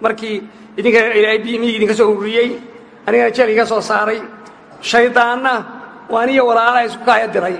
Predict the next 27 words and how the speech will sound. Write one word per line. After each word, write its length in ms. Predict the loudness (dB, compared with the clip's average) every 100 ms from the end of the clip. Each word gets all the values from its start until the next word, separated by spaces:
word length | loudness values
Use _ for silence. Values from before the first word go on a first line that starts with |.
| -10 -6
oona 160 | -4 -2
kala 160 | -2
diray 240 | -2 -4 -2
oo 220 | -4 -4 -10 -20 -18
fasaadka 280 | -4 0 0
ku 80 | 0
dambeeyey. 380 | -2 -6 -10 -12 -20 -20 -20 -20 -20 -20 -20 -20 _ -20 -10
Marka 240 | -6 -2 0
usarta 400 | 2 2 4 0
burburinteeda 680 | 0 0 2 2 2 2 2
isaga 300 | 2 2 2
kaaba 300 | 0 0 -4
ka 120 | -6
ah. 160 | -10 -14 -20 -20 -20 -20 -20 -20 -20 -20 -20 -20 _ _ -2
Marka 220 | 0 0
fitanta 420 | -2 0 2 2
Qur'aanku 340 | 2 4 6 4
ka 80 | 2
warramay 280 | 2 2 2
waxaa 160 | 2 0
ka 60 |
mid 160 | 0 2
ah 40 |
Ilaahay 300 | 2 2 2 0
inuu 100 | 2
inooga 240 | 4 4 4
digayo 480 | 2 0 2 -2